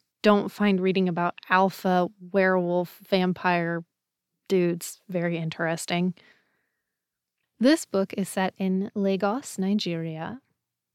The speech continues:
So Akata Witch, which I talk about in episode thirty-two of this podcast, is also set in Nigeria. So it was cool for me to see the similarities between the books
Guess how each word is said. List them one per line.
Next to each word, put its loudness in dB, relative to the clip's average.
So 2
Akata -2
Witch, 2
which -2
I 2
talk -4
about 2
in 2
episode -4
thirty-two -4
of 2
this 0
podcast, -10
is -14
also 4
set -2
in 2
Nigeria. -2
So 4
it 4
was 2
cool 0
for 0
me 0
to -8
see -6
the -4
similarities -4
between 0
the -4
books 2